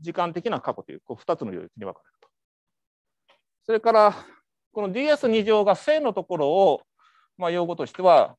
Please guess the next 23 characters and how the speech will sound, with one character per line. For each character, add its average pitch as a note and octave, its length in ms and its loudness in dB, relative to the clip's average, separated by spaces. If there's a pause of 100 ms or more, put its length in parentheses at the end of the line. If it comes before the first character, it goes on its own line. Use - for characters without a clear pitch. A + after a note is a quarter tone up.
ま C#3+ 80 -8
あ、 - 20 -10
空 C3+ 200 -8
間 A#2+ 240 0
的 G#2+ 240 -14
な D2+ 80 -16
領 - 120 -18
域 - 80 -20 (3000)
と C#3+ 80 -8
言 G#2+ 60 -10
い D2 160 -18
ま - 80 -20
す。 - 80 -20 (1200)
で、 G#3 300 4 (180)
ま A3 120 -2
あ、 - 20 -4
こ B3+ 140 -4
の B3+ 80 0
絵 B3+ 40 -2
で B3 220 -4
言 G#3 140 -8
う G3+ 40 -10
と、 G#3 400 0